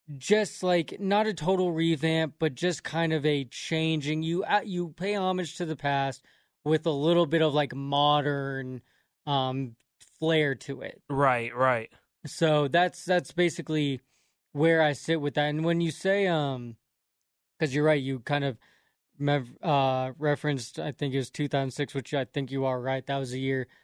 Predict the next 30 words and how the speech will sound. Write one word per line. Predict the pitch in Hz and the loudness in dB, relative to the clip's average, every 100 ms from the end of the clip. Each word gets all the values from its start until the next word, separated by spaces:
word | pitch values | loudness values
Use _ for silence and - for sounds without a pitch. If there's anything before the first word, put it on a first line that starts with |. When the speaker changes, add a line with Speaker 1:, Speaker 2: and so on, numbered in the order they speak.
| _ _ - | _ _ -2
Speaker 1:
they | 156 | 0
just | 131 | 2
got | 151 - - | -2 -2 -8
pummeled | - 160 160 151 135 | -2 2 2 2 0
by | 131 139 | 0 -2
the, | 123 131 131 | -2 -4 -4
um, | 123 123 117 113 _ _ _ _ _ _ _ _ _ _ | -6 -8 -12 -16 _ _ _ _ _ _ _ _ _ _
Steelers | - 160 151 147 131 | -4 2 4 4 2
and | 131 123 | -2 0
Big | 139 123 | 0 0
Ben | 113 139 139 123 _ _ _ _ - | 0 0 0 -4 _ _ _ _ 2
at | 160 | 2
home | 131 151 143 123 120 - | 4 2 2 0 -8 -6
in | 127 135 | -2 0
Speaker 2:
Mm. | |
Speaker 1:
the, | 135 131 | 0 0
uh, | 131 | 0
A | 143 147 | 0 0
F | 147 | 0
C | 120 | 0
Speaker 2:
Yeah. | 123 | 0
Speaker 1:
Championship. | 139 135 127 - 131 - _ _ _ _ | 0 -2 -6 -6 -8 -8 _ _ _ _
But, | - 156 156 - | 2 2 2 -6
um, | 175 156 147 143 139 135 127 117 _ _ _ _ | 0 2 2 2 0 -2 -6 -10 _ _ _ _
in | 165 156 | 2 4
ninety-seven | 170 196 190 - 185 170 143 139 135 | 6 4 0 0 2 2 0 -4 -4
was | 156 139 | -2 -2
the | 135 | 2
last | 139 139 | 2 2
time | - 139 135 135 135 | 0 0 0 -2 -6